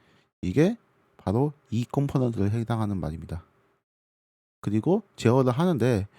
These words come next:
여기서는 이제 모든 버튼을 클릭했을 때, 예, 이 해당 함수를 호출하게 되는 거죠. 그래서 순서가 어떻게 되냐면은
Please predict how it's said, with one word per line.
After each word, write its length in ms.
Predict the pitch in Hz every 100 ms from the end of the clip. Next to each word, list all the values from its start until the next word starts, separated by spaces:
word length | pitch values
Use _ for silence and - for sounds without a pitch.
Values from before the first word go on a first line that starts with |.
| - _ -
여기서는 520 | 120 147 160 147 143
이제 140 | 107
모든 480 | 101 104 120 165 175
버튼을 580 | 107 107 - 123 151 247 - _
클릭했을 580 | - 202 196 170 - 92
때, 220 | - 87 - _ _ _ _ _ _ -
예, 160 | 87 90 _ _
이 160 | 101 107
해당 240 | 156 147
함수를 540 | 135 147 143 127 180 226 _ _ _ _ _ -
호출하게 340 | - 147 131
되는 240 | 90 90
거죠. 220 | 82 76 82 - _ _ _ - - _ _ _
그래서 500 | - 104 107 170 254 - _ - _ _ - _ _
순서가 360 | - 185 190 175
어떻게 360 | - - 123 113
되냐면은 540 | 101 92 104 151